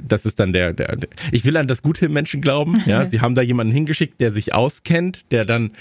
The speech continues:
Speaker 1: nachvollziehen kann, was die Entwickler ihm an Code zeigen, und dann hoffst du einfach, dass es so ist. Ähm, aber auf der anderen Seite muss man auch einfach sagen, E A ist trotzdem natürlich ein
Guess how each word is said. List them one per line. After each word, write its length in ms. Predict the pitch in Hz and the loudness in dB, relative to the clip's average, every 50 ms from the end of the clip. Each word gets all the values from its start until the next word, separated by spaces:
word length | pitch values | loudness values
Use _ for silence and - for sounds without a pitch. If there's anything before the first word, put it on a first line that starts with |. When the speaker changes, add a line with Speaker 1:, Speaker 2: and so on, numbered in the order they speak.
| - - | -10 -4
Speaker 1:
nachvollziehen 840 | - 117 127 139 160 196 185 - - 151 135 123 120 - 139 131 123 | 0 2 2 2 0 -2 -4 -2 0 2 2 2 0 0 0 0 0
kann, 220 | 117 131 120 113 | 2 0 0 2
was 140 | 107 107 - | 0 0 0
die 100 | - 113 | 0 0
Entwickler 640 | 101 107 98 104 117 117 - 117 110 107 104 107 - _ _ _ _ _ _ _ _ | 0 0 2 0 0 0 0 2 2 2 2 -2 -4 _ _ _ _ _ _ _ _
ihm 220 | - 127 123 - | 0 2 2 2
an 200 | - 107 110 104 | 2 0 0 0
Code 300 | - - 127 120 104 - | 0 0 2 2 0 -2
zeigen, 560 | - - - 101 92 87 87 - - 120 151 - - - - - - - - - - - | -6 -2 0 0 2 2 0 0 0 -2 -2 -4 -8 -14 -20 -18 -16 -16 -16 -16 -6 -2
und 220 | - 120 110 90 | 0 0 0 2
dann 320 | - 113 117 127 135 123 - _ _ _ - - | 2 2 2 0 -2 -4 -8 _ _ _ -4 0
hoffst 300 | - 151 170 - - - | 0 0 0 -2 -2 0
du 60 | 143 | 2
einfach, 260 | 101 117 117 123 123 | 2 2 2 0 -2
dass 220 | - - 107 - - | -2 -2 -2 -2 -4
es 100 | 101 - | -6 -4
so 80 | - | -4
ist. 220 | - - - - - - - - 117 | -4 -4 -6 -8 -14 -16 -14 -4 0
Ähm, 260 | - 113 110 113 107 - _ _ | 0 2 2 0 -2 -6 _ _
aber 220 | - 120 127 113 | -2 0 0 0
auf 100 | 120 120 | 0 0
der 100 | - 110 | 0 0
anderen 180 | 107 131 135 127 | 0 0 0 0
Seite 160 | 135 131 135 | 0 0 0
muss 100 | 135 131 | 0 0
man 120 | 139 131 | 0 0
auch 40 | 120 | 0
einfach 180 | 131 120 117 117 | 0 0 0 0
sagen, 260 | 131 127 131 131 - - | 0 0 0 -2 -2 -2
E 140 | 123 117 - | -2 0 0
A 160 | 113 127 135 | 0 -2 -2
ist 120 | 135 - - | -4 -2 0
trotzdem 300 | 131 123 117 - 127 131 | -2 -2 0 0 0 0
natürlich 360 | 120 113 - 127 120 - - | 0 0 0 0 0 0 0
ein 300 | - 110 110 107 110 | 0 2 2 0 -2